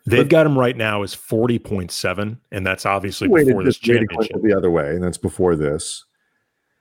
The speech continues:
Speaker 2: I mean, that's the thing. It's like the mythology of this. Like, the Lakers, like, this was, I, you know what? I didn't mention this when we were talking about the, you know, talking about the shit that isn't preordained. Like, anybody who's, any Laker fan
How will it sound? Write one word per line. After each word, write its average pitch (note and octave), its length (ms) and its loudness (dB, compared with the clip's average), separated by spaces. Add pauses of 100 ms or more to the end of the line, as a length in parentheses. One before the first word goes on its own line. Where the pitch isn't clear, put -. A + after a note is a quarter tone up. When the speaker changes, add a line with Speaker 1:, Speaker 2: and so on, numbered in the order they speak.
(680)
Speaker 2:
I D#3+ 60 2
mean, F#3 100 8
that's G3 140 6
the D3 80 -2
thing. F3+ 180 2
It's A2+ 120 0
like A2 180 2
the A#2+ 100 2
mythology B2 600 2
of F#2 100 2
this. F#2 180 -2
Like, B2+ 140 0
the E3+ 100 4
Lakers, G#3+ 420 4 (120)
like, E3 200 0 (140)
this F#3 300 2
was, A#3+ 100 4
I, E3+ 140 2
you F3 100 2
know F#3+ 140 4
what? A#3+ 100 6
I E3+ 60 6
didn't G3+ 180 2
mention D3 380 0
this A2 180 0
when B2 100 -2
we A#2+ 80 2
were A#2+ 60 2
talking C#3 300 -2
about A2 200 0
the, G#2 220 -2
you A2+ 140 -2
know, F2+ 100 -2
talking C#3 220 -2
about G#2+ 140 -2
the - 100 -20
shit - 220 0
that G#2 100 2
isn't G#2+ 240 0
preordained. F#2+ 720 2 (840)
Like, D3 120 0
anybody C#4 340 4
who's, G3+ 260 4
any C4+ 240 4
Laker D#3 440 4
fan D2 300 -8